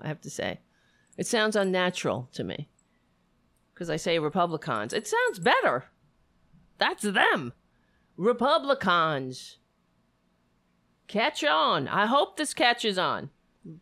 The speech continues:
Like, I hope the other things that we talk about catch on. Like, liberals are patriots.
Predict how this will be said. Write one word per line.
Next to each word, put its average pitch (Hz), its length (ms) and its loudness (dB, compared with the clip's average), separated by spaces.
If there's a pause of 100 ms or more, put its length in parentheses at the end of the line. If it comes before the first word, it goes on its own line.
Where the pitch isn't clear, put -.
Like, 175 480 -2 (120)
I 170 140 6
hope 180 480 0
the 170 140 0
other 165 160 0
things 143 220 -4
that 139 80 -2
we 123 100 -6
talk 123 240 -2
about - 220 -4
catch - 240 -8
on. 90 240 -6
Like, 147 720 -2 (1040)
liberals 226 760 0
are 247 120 0
patriots. 240 640 -6